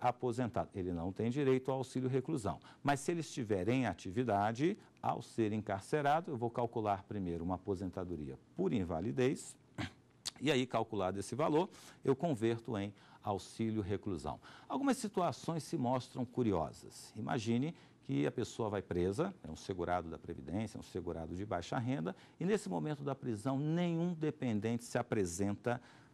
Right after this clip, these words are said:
postulando o auxílio reclusão. Será que um fato gerador posterior à prisão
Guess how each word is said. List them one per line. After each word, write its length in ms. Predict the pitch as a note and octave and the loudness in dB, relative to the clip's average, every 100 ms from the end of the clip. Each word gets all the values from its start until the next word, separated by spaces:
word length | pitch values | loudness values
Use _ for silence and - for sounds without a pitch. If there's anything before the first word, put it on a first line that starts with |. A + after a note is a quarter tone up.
| - | 0
postulando 680 | B2 B2 - A2 G2 G2+ F#2+ | 0 0 0 2 2 0 2
o 40 | |
auxílio 420 | F#2+ F2 - F2+ F2 | 2 2 -2 -2 0
reclusão. 540 | F#2 - E2 - - | -2 -2 -6 -8 -12
Será 320 | - G#3+ A#3 B3+ | -4 0 2 2
que 340 | - G#3 G#3 - - - | 0 0 0 -4 -14 -6
um 120 | D#3 | -4
fato 440 | - G#3 A3+ G#3+ | 0 2 2 0
gerador 580 | E3+ F3+ F3 C3+ G#2+ G#2+ | -2 0 2 0 2 2
posterior 1000 | - - F#3 G3+ - - F3 D#3 D3 D#3+ | 0 0 0 0 -6 2 2 4 0 0
à 60 | D#3 | -2
prisão 540 | D3+ C#3+ G2+ G#2+ F2 | 0 0 2 2 2